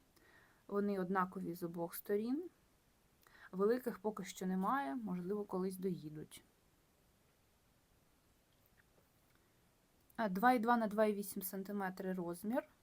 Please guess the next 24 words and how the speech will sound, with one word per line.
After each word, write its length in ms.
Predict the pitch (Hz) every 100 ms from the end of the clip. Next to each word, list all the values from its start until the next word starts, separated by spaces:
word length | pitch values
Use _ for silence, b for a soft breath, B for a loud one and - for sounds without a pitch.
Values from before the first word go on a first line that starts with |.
| -
і 80 | 208
ціна. 340 | - 160 147 - _ _ _ _ _ _ _ _ _ _ _ _ _ _ _ _ _ _ _ _ _ -
Дівчата, 400 | 240 240 240 233
останні 580 | 226 - 240 269 285 240
є 160 | 226
в 40 | 226
наявності 480 | 220 220 226 -
підвіски 480 | 208 185 196 202 -
котики, 560 | 190 202 190 190 220 254
ось 120 | 254
такі 240 | - -
догори 340 | 220 233 220 233
дригом. 440 | 220 226 220 214 B B B -
Вага 320 | 202 214 202
шість 360 | - 214 190
тридцять, 640 | - 247 262 - 277 - 202
вони, 520 | 208 214 226 226 -
е, 200 | 190 196
з 140 | 190
плетеними 580 | - 220 208 202 190 190
класними 460 | 190 196 190 196 185
шкіряними 460 | - 190 185 185
жгутиками 560 | 180 175 170 180 233 247
виглядають. 800 | 254 262 254 262 262 254 254